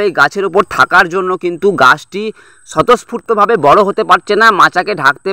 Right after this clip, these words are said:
পারছে না এই বর্ষার দিনেও, এবং ফলন তো ভালো করে দিতে পারছে না। কোনো খাবারের ঘাটতি নেই, উনি যথেষ্ট পরিমাণে জৈব সার দিয়ে চাষ করেন, আমি জানি, অনেক পরিচিত চাষি আমার। তবুও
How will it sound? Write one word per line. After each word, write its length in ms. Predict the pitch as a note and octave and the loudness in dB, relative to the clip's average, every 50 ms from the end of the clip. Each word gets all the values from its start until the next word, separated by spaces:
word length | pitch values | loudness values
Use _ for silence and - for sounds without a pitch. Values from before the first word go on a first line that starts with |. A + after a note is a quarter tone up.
| D#3 | 0
পারছে 240 | F#3+ F#3 - - - G#3+ | 0 0 0 -2 -6 -2
না 60 | A3 A3+ A3 | -2 0 0
এই 60 | F3 D3+ | 0 0
বর্ষার 340 | D3+ E3+ - - G#3 G3+ G3 E3 E3+ | 0 0 0 2 0 0 0 0 -2
দিনেও, 260 | G3+ G#3 A3 A3+ B3 C4+ C4+ _ - _ _ _ _ _ _ - | -2 0 2 4 4 4 2 _ -8 _ _ _ _ _ _ -2
এবং 260 | D#3 D3+ F#3+ A3+ A#3 G#3+ C#4 _ - _ _ _ _ - | 0 4 4 4 4 2 -2 _ -20 _ _ _ _ 2
ফলন 260 | C#3+ D3 E3+ F3+ F#3+ G#3 F#3 - | 4 4 6 4 4 2 0 0
তো 60 | B3 G#3 E3 | 0 2 2
ভালো 140 | D#3+ E3 E3+ F3 | 0 0 0 0
করে 120 | F#3+ G#3+ F#3 D#3 | -2 -2 -2 -4
দিতে 160 | A#2+ - C3+ A#2+ | -6 -6 -2 0
পারছে 240 | A2+ G#2 - - - G#2 G2 | 0 0 0 -4 -4 -2 -2
না। 60 | F2 - - - _ _ _ _ _ _ _ - | -2 -2 -6 -18 _ _ _ _ _ _ _ 0
কোনো 160 | A3 A#3+ C#4 C#4 - - | 4 4 4 4 4 2
খাবারের 380 | F#3+ F#3+ G3+ A3 A#3 A#3+ A3 G3+ G#3 | 0 4 4 4 2 2 0 0 0
ঘাটতি 260 | G3+ F#3+ - - G#3+ G#3 A3 | 0 -2 0 -4 -2 0 2
নেই, 120 | A#3 A#3 F#3+ F3 | 2 4 4 4
উনি 100 | G3 A3 F#3 F#3+ | 2 2 2 2
যথেষ্ট 280 | F3+ - G#3 - - G#3+ F3+ | 0 0 -4 -6 -6 -2 0
পরিমাণে 260 | G#3 G#3 G3+ G#3 G#3 E3+ D#3+ | 0 0 2 0 0 2 4
জৈব 200 | F3+ F3+ E3+ G3 F#3 - | 4 4 4 2 0 0
সার 140 | F#3+ G3+ F3+ D#3+ D#3+ | -2 -4 -2 -2 -4
দিয়ে 120 | F#3 G#3 - F#3+ | -4 -4 0 0
চাষ 140 | - - - - F3+ | -2 -2 0 0 2
করেন, 160 | F#3+ G#3 G3 F3 | 4 4 4 4
আমি 100 | F3+ F#3+ D3+ D#3+ | 2 0 0 0
জানি, 220 | C#3+ D3 E3+ G3+ A3 G#3 _ _ _ _ - - | 0 0 0 -2 -4 -8 _ _ _ _ -4 0
অনেক 180 | - F#4+ G4 _ - D3+ | 0 0 0 _ -2 0
পরিচিত 300 | F3+ F#3 E3 F3+ E3+ G3+ - - | 0 0 0 0 -4 -4 0 0
চাষি 240 | E3+ D#3+ - F#3+ F#3+ F#3 | 0 0 0 -2 -2 2
আমার। 160 | F#3 G3 G#3+ A3 - - - _ - - - _ - | 4 2 2 2 0 -10 -20 _ -20 -20 -20 _ 2
তবুও 360 | G#3 G#3+ G#3+ B3 C4 A#3 D#3+ | 2 2 2 4 4 4 4